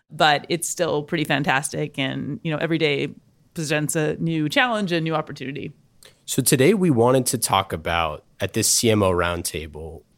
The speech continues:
Speaker 2: was this idea of making the jump to C M O. Now, you've both done this, both done it successfully.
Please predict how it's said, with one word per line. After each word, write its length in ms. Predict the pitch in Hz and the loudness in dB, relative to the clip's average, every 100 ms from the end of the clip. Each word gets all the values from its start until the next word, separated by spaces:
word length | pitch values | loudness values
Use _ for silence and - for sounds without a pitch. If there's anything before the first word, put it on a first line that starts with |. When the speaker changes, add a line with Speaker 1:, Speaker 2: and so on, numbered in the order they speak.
| - | 0
Speaker 2:
was 160 | 135 135 | 2 4
this 200 | 151 175 | 4 4
idea 460 | 139 113 120 123 | 4 4 4 4
of 500 | - 101 104 101 98 | 2 2 4 4 0
making 400 | 92 110 113 117 | 0 2 2 2
the 80 | 104 | 2
jump 260 | 98 95 90 | 2 -2 -2
to 80 | |
C 220 | - - 92 | -2 0 0
M 120 | 85 | -2
O. 160 | 78 76 | -6 -4
Now, 140 | 90 | -2
you've 280 | 92 92 95 | -2 -2 -2
both 300 | 127 139 135 | 2 4 2
done 260 | - 110 107 | 2 2 4
this, 440 | 101 98 - - _ - _ _ | 2 0 -2 -4 _ -20 _ _
both 220 | - 92 - | -4 -4 -2
done 160 | 95 | -2
it 80 | 87 | -2
successfully. 880 | - 95 - 90 - 87 85 85 | -4 -2 0 0 -2 -2 -2 -4